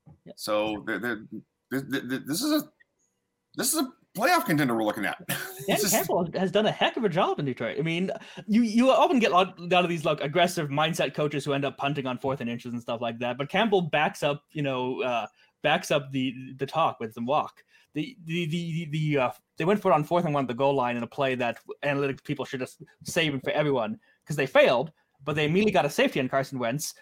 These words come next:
Speaker 1: returned
Speaker 2: Yes.
Speaker 1: the free kick for a ton of yards, and scored a touchdown again. So they turned their fourth and one failure into nine points. And it's,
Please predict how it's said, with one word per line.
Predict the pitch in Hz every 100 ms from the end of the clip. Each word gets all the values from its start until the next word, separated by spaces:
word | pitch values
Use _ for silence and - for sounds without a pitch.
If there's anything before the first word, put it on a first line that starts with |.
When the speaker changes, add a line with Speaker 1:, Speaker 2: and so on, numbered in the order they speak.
| _
Speaker 1:
returned | 143 165 180 196
Speaker 2:
Yes. | 180
Speaker 1:
the |
free | - 156
kick | 233 254
for | - 147
a |
ton | 135 147
of | 123
yards, | 123 120 151
and | 156 156
scored | 170
a | 160
touchdown | 156 156 135
again. | 139 214 113 92
So | -
they | 139
turned | 135 202 185
their | 147
fourth | 135 180 170
and |
one | 147 139
failure | 254 240 139 127 - _ _ _
into | 156 180 160
nine | 147 131 127 -
points. | 220 120 - - - _ _ _ -
And |
it's, | 202